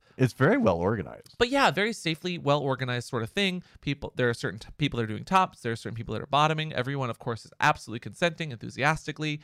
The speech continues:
Speaker 2: I'm sure there's, like, paperwork you have to sign before you do it, probably too. But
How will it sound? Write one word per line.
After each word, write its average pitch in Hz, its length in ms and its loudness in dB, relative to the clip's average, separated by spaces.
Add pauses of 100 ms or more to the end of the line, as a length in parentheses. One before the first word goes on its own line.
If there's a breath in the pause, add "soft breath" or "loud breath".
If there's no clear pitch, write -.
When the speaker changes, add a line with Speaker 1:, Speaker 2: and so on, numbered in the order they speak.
(360 loud breath)
Speaker 2:
I'm 117 120 -4
sure 135 160 -2
there's, 113 120 -4
like, - 120 -4
paperwork 143 420 0
you 143 60 0
have 135 80 -6
to 139 80 -6
sign 135 220 -2
before 135 220 -2
you 135 120 -2
do 135 140 -2
it, 131 80 -4
probably 131 260 0
too. 143 320 0 (400 soft breath)
But 143 420 4